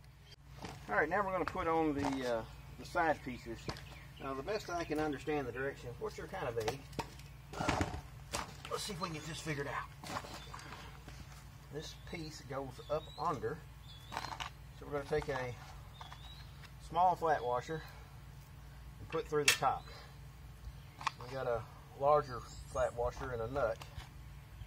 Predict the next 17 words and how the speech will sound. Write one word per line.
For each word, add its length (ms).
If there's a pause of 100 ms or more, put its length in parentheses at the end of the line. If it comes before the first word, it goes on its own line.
(1120)
That's 160
a, 60
it's 180
a 40
lock 340
nut. 200 (400)
It's 120
gonna 160
go 120
through 240
the 80
bottom. 340 (340)
Let's 300
see 120
if 140
we 60
can, 140